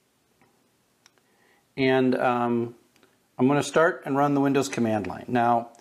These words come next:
you may have all kinds of fancy ways to run Python, but I like running the command line, C O M M A N D.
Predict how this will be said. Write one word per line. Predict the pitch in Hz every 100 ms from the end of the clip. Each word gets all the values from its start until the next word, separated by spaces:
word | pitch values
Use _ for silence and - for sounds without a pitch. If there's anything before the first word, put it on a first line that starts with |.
| - - _ _ _ _ _
you | 123 139
may | 165 175
have | 160 151 143 139 -
all | 156
kinds | - 175 170
of | 151 127 -
fancy | - 139 135 -
ways | 127 131 123 117
to | 107
run | 107 110 110
Python, | - 113 113 131 139 151 170 - - - -
but | 110 123 123 127 - - - _ _ _ _ _ -
I | 120 185
like | 165 156 -
running | 143 139 139
the |
command | 139 147 123 120
line, | 101 90 90 110 _ _ _ _ _ _ _ _ _ _ _ _
C | - - 120
O | 120
M | 117 113
M | 110 107 107 - _ _ _ _ _ -
A | 110
N | 104 110
D. | 98 92 90 123